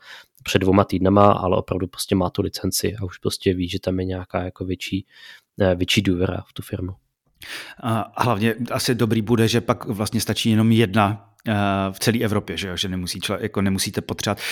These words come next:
Speaker 2: Protože, eh, Binance teď řešila dost problémy, to byla Belgie a Nizozemí, plus tam bylo něco v Rakousku, v Česku teda ne, ale tam byly právě problémy,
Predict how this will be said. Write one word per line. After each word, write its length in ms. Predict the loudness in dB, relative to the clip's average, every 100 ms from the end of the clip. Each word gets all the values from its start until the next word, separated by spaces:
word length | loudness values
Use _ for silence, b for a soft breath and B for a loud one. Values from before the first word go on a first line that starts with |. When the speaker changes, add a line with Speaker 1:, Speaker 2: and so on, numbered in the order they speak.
| B
Speaker 2:
Protože, 320 | 0 4 4 6
eh, 160 | 4 8
Binance 340 | 8 6 4
teď 120 | 2
řešila 400 | 2 2 2 2
dost 280 | 4 2 0
problémy, 680 | 0 0 4 4 4 4 2 B B B B
to 100 | -2
byla 320 | 2 4 4
Belgie 720 | 4 2 2 2 2 2 2
a 200 | 2 0
Nizozemí, 760 | 2 2 2 0 0 2 4 2
plus 200 | 0 -2
tam 160 | 0
bylo 120 | 2 2
něco 260 | 2 0
v 120 | 0 2 4 2 0 -4
Rakousku, 600 | -4 -2 0 0 -2 -4
v 60 |
Česku 280 | -4 -8 -8
teda 220 | -2 0
ne, 180 | 2 2
ale 180 | 0 0
tam 140 | 2
byly 140 | 2 2
právě 320 | 2 2 0
problémy, 560 | 0 2 4 4 2